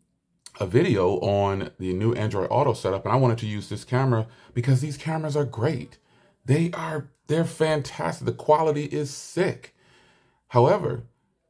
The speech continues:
every time I would try to start the camera, it would shut off.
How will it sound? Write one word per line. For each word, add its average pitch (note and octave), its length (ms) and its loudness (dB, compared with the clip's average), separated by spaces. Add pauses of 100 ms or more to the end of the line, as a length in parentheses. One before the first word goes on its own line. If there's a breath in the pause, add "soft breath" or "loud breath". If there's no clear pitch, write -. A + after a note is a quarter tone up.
(260)
every D#3 260 4
time D3 300 -2
I C3+ 60 2
would A#2+ 160 2
try A#2+ 220 2
to G#2+ 100 2
start - 580 -2
the G2+ 80 -6
camera, A2+ 640 0
it G2 160 -6
would F2+ 140 -6
shut - 420 -4
off. - 540 -4